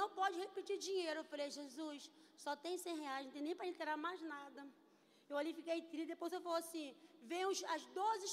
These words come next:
pessoas que Deus mandou vir aqui na frente." E eu falei: "Agora eu vou, os meus cem reais pra ela." Eu vim na quinta-feira, na outra, na mesma, no mesmo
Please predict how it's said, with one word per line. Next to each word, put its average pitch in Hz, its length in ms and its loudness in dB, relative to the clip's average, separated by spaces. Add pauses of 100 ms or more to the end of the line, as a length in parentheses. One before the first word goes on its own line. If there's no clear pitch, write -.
(200)
pessoas 359 460 0
que 349 60 -8 (100)
Deus 359 200 4
mandou 349 260 2 (120)
vir 359 160 0
aqui 359 240 -6
na 339 60 -4 (120)
frente." 262 480 -8 (480)
E 262 100 -8
eu 285 120 0
falei: 294 240 2
"Agora 294 220 4
eu 311 60 2 (100)
vou, 269 140 2 (140)
os 262 100 -6
meus 269 200 -2
cem 311 180 0
reais 247 420 -2 (420)
pra 294 140 0
ela." 294 420 -2 (300)
Eu 285 60 2 (140)
vim 311 180 2
na 302 60 -4 (120)
quinta-feira, 320 720 -2
na 269 100 -4
outra, 285 120 -12 (420)
na 269 140 -6
mesma, 349 180 0 (220)
no 277 140 -6
mesmo 339 200 -2